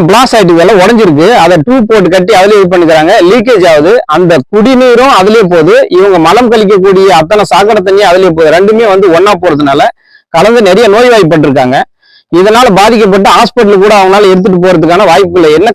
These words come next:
காரணம்னா வாழ்வாதாரம் ரொம்ப பாதிக்கப்பட்டதுனால இருக்கக்கூடிய ஜென்ஸுங்க வெளியே இருக்காங்க, லேடிஸுங்க வந்து ரொம்ப அவஸ்தைப்பட்டு இங்கிருந்து வந்து பாத்தீங்கன்னா ஜிட்டாண்டலி போகணும், ஒரு ஃபோர் கிலோமீட்டர்ஸ் வந்து அந்த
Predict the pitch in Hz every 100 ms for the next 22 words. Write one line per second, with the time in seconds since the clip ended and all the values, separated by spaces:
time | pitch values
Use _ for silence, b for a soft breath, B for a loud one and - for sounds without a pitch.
0 | 180 208 214 185 233 165 208 247 226 214
1 | 196 190 196 175 202 190 170 165 170 175
2 | 294 196 220 202 185 151 180 196 202 170
3 | 190 185 156 156 185 170 208 220 185 185
4 | 180 180 175 170 180 196 170 165 170 175
5 | 190 208 185 165 165 156 160 175 151 160
6 | 190 220 190 165 160 160 135 - _ _
7 | _ _ 175 185 160 233 240 226 247 233
8 | 202 202 208 254